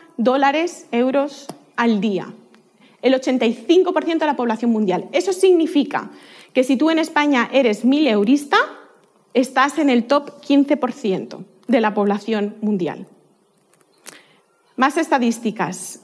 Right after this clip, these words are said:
eh, que nos dan una perspectiva un poquito global.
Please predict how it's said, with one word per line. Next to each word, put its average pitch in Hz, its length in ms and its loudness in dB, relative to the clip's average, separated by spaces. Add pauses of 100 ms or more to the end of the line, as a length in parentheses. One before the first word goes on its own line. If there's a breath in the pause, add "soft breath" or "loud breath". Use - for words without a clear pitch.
(120)
eh, 208 680 0
que 214 120 -2
nos 214 100 -2
dan 247 160 0
una 262 180 0
perspectiva 240 480 -2
un 254 100 2
poquito 240 680 0
global. 208 500 0